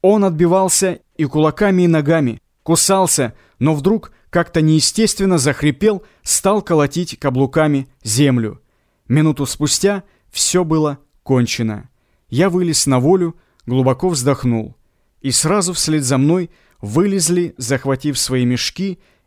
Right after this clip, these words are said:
и черноволосый с Рябым. Рябой, глядя в сторону, никому не обращаясь, сказал: «Собаке собачья и смерть». Вытерев руками пот с лица,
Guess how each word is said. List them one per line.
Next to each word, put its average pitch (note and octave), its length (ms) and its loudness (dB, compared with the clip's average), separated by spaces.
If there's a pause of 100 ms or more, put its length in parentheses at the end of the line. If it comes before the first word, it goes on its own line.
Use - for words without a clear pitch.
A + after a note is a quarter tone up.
и D3 80 -2
черноволосый C3+ 840 0 (160)
с - 160 -4
Рябым. A#2+ 500 -2 (480)
Рябой, E3+ 480 -2 (260)
глядя D3 360 2
в B2+ 60 -6
сторону, F#3+ 580 0 (220)
никому F#3+ 540 2
не F3 120 4
обращаясь, D#3 880 0
сказал: B2+ 680 -2 (320)
«Собаке F#3 640 -2
собачья C#3+ 680 0
и - 200 -10
смерть». - 680 -4 (580)
Вытерев F#3 480 0
руками D#3 380 0
пот D3+ 300 -2
с - 100 -4
лица, E3+ 500 -2